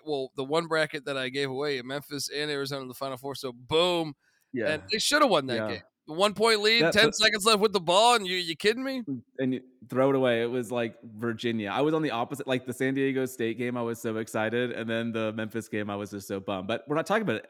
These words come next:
Speaker 2: Memphis. We're talking about Florida Atlantic. We're talking about the Owls. Um, they love to shoot the three, but Tennessee is one of the best, if not the best, uh, team defending the three. This is a really interesting matchup to me,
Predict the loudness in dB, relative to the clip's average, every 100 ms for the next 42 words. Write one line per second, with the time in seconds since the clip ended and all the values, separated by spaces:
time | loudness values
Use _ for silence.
0 | -10 -8 -6 -4 -2 -2 0 -2 -6 -6
1 | -2 0 0 -2 -4 -6 -4 -8 -8 -12
2 | -6 -4 -4 -4 -4 -6 -10 -10 -6 -4
3 | -4 -8 -10 _ -20 _ -10 -4 -2 -2
4 | 0 0 2 -2 -4 -4 -4 -4 -4 -2
5 | 2 2 0 -4 -2 -2 -6 -6 -2 -2
6 | -4 -2 -2 -2 -6 _ _ -4 -4 -4
7 | -4 -4 -4 -6 -2 -2 -4 -6 -8 -6
8 | -6 -8 _ -8 -4 -2 0 -2 -6 _
9 | -8 -6 -4 -8 -10 -10 -8 -8 -10 -6
10 | -4 -2 -4 -6 -10 -10 -8 -8 -6 -6
11 | -6 -6 -6 -6 -10 -12 -12 -10 -10 -10
12 | -8 -12 -10 -10 -8 -8